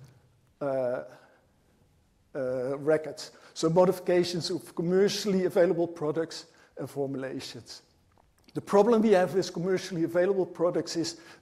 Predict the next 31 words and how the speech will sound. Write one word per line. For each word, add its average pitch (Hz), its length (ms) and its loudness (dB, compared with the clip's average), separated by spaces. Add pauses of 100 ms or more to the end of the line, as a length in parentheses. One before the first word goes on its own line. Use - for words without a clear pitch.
that 160 200 -4
you 143 60 -6
still 226 320 2
don't 156 320 2
know 151 260 0 (300)
what's 151 260 -2
in 180 140 -2
there. 120 260 -4 (920)
There - 80 -6
could 320 220 4
be 240 100 6
still, 233 560 8 (880)
uh, 160 300 4
animal-based 165 560 2
products 175 360 0
in 165 180 -4
the 135 260 0
commercially, 135 640 -6 (580)
in 143 180 0
the 143 80 -2
media, 139 480 0
and 165 120 -2
also 196 400 6
they 170 160 8
change 196 500 2
the 165 140 4
formulations 156 920 2 (560)
without 156 640 2
informing 151 580 -2
the 139 80 -4
customers. 139 680 -12